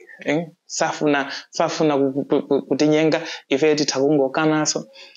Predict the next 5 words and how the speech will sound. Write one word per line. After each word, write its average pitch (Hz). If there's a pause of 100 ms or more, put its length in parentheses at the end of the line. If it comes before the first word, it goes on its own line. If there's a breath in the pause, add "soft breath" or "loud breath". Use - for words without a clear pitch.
(160 loud breath)
Anthu 143
akugwiririra, 175 (600 soft breath)
ngati 143
akugwiririra 156
ana, 139